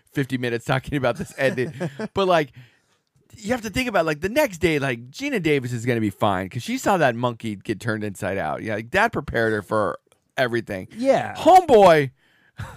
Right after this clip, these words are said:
Speaker 1: Homeboy was just trying to go get this baby aborted, and he
Speaker 2: <laughs> Yeah.
Speaker 1: wanted, he
Speaker 2: Wanted
Speaker 1: wanted
Speaker 2: <laughs> another shot at that Gina Davis
Speaker 1: Yeah, he was
Speaker 2: statement.
Speaker 1: ready to do it. Like,
Speaker 2: Yeah.
Speaker 1: "Hey, what do I need to do?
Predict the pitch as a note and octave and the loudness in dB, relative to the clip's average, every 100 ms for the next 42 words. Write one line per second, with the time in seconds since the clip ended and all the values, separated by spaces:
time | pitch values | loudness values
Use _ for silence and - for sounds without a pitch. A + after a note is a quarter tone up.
0 | - D3 D3 D4 F4+ D4+ G#3 C#3+ F#3 F3 | -16 -14 2 4 6 6 6 6 2 0
1 | - F#3 E3+ D#3+ - E3 E3 F#3 D#3 C#3 | 4 6 6 4 4 4 6 2 0 -4
2 | C3+ F#3 G#3 F3+ D#3 D#3+ D#3+ D#3+ D3+ F3+ | 2 4 6 4 4 4 4 4 2 2
3 | E3 D#3+ - F3+ F3+ G#3 G3+ E3 C4+ C#4 | 2 0 0 -2 4 6 6 2 0 4
4 | D4+ C#4+ - D4+ C#4+ A#3+ - F#3 - G3+ | 4 4 4 8 10 8 8 6 8 2
5 | F#3+ F3+ C3+ D3 F3 F3+ E3 C#3+ B2 C#3+ | 2 2 0 -2 2 6 6 4 0 2
6 | D3+ C#3 C#3+ D#3+ G4+ D4 - D#4+ A4 C#5 | 2 0 -2 6 6 8 4 4 6 6
7 | D5 G#4+ A#3 A3+ A3+ F#3+ G3+ G3 F3 D3+ | 6 6 4 4 2 6 6 6 4 0
8 | E3+ C4+ B3+ D#3 C#3+ C#3 C#3 D#3 D3+ C3+ | 0 6 8 8 4 0 0 2 2 2
9 | C#3 D3+ D3+ C#3+ C#3+ D3+ E3 | 2 2 2 0 0 2 2